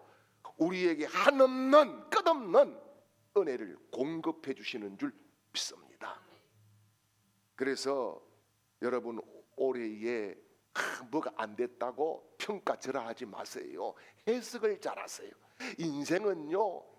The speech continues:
해석이에요. 해석을 잘하면 좋아집니다. 어, 미국말도요, 제가 잘 못하지만은 미국말도 해석에 따라 달라, 해석에 따라 굉장히 달라지기도 해요.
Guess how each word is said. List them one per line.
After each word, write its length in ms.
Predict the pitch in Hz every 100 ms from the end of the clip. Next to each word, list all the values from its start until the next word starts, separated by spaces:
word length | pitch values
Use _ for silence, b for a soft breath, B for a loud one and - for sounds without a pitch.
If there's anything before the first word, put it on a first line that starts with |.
| - - 415
해석이에요. 1500 | 427 - 480 466 - - 127 120 - 113 - - 139 117 - - b b b -
해석을 500 | 247 277 262 226 226
잘하면 800 | - - - 165 170 - - -
좋아집니다. 760 | - 120 120 113 110 87 - - b b b b _ -
어, 140 | -
미국말도요, 1120 | 180 110 143 180 208 262 349 - - 156 170 147
제가 240 | 151 165
잘 180 | 147 147
못하지만은 840 | 120 127 170 160 131 113 127 104
미국말도 560 | 117 135 190 185 - 135 -
해석에 380 | 202 240 320 349
따라 260 | - 147 - -
달라, 240 | - - - _ _ _ _ _ _ _ _ _ _ _ _ _
해석에 440 | 190 196 196 196 -
따라 200 | 131 120
굉장히 800 | 117 120 117 147 185 156 175 - B B B _ -
달라지기도 760 | - 185 170 139 110 104 98
해요. 600 | 95 101 113 95 143 123